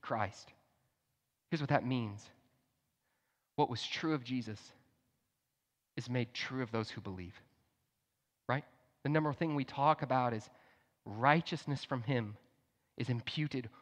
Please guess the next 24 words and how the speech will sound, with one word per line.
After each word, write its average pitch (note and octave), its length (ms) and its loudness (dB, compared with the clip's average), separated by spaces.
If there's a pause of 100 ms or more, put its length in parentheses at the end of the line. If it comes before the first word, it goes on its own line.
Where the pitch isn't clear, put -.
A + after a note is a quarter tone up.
(160)
righteousness B2+ 760 0
to - 160 -8
us. G2+ 220 -4 (1500)
It - 100 -16
means B2 200 -4
the A#2 100 -6
blessings A#2 680 4
that - 160 -8
God A#2+ 180 6
has A#2+ 260 0
for A2 120 -12
Jesus, G#2+ 520 -8 (580)
it's - 80 -14
like A#2 200 -8
this G#2+ 100 -8 (520)
spillover A#2+ 580 2
effect. G2+ 500 -6 (640)
Because D#3 260 6
as D3 120 0
God F#3 280 8
looks F3 300 4
at D#3 120 0
you, D#3+ 640 4 (840)
me, D#3+ 680 4